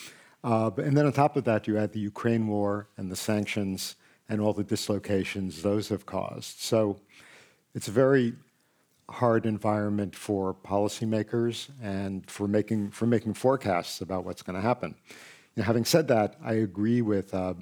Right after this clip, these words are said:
uh, Professor Boskin that the, you know, the, the,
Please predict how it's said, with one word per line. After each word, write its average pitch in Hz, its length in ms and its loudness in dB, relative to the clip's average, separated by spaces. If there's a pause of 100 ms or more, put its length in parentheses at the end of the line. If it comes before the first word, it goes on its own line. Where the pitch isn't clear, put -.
(500)
uh, 95 160 -6
Professor - 400 -6
Boskin 95 500 -4
that 92 180 -6
the, 92 220 -2 (160)
you 110 100 -2
know, 101 120 -2
the, 95 300 -4 (160)
the, 95 360 -4